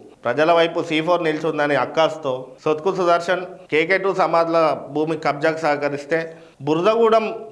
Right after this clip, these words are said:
సమాధుల కబ్జాకు పాల్పడిన ఉపేందర్ గౌడ్, ఇద్దరు సమాధులు, సమాధులనే సమాధుల స్థలాలకే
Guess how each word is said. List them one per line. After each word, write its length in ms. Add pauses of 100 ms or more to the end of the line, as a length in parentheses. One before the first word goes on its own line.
సమాధుల 380
కబ్జాకు 560 (540)
పాల్పడిన 500 (920)
ఉపేందర్ 520
గౌడ్, 180 (360)
ఇద్దరు 320
సమాధులు, 600 (340)
సమాధులనే 520 (120)
సమాధుల 440
స్థలాలకే 680